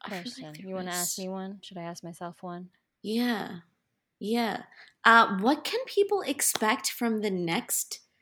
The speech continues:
Speaker 1: season?
Speaker 2: A lot. <laughs> What can they expect? I'm looking at you.
Speaker 1: <laughs>
Speaker 2: Um, I think the same kind of format, which is we're gonna do these,
Speaker 1: Mm.
Speaker 2: continue doing these deep dives. We're gonna pick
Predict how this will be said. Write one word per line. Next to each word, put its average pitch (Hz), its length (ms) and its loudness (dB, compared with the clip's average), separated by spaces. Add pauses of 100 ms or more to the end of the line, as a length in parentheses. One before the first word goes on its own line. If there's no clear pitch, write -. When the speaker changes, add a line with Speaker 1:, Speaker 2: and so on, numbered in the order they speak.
(180)
Speaker 1:
season? - 840 -2 (3750)
Speaker 2:
A 277 160 2
lot. 254 1040 -4
<laughs> - 60 -12 (720)
What 269 200 6
can 277 320 8
they 226 160 2
expect? - 340 -6
I'm 370 120 4
looking 254 200 4
at 339 140 8
you. - 120 -4 (200)
Speaker 1:
<laughs> - 160 -18
Speaker 2:
Um, 247 420 4 (140)
I 269 80 4
think 311 160 4
the 381 60 4
same 302 340 4
kind 294 180 4
of 320 80 -2
format, 311 380 4
which 196 240 -2
is 202 180 0
we're 190 140 -2
gonna 202 220 -2
do 208 180 -6
these, 208 460 -6
Speaker 1:
Mm. - 80 -10
Speaker 2:
continue 226 320 -2
doing 214 180 0
these 208 180 -4
deep 190 220 -6
dives. 202 300 2
We're 208 60 -2
gonna 190 120 -2
pick 190 380 -4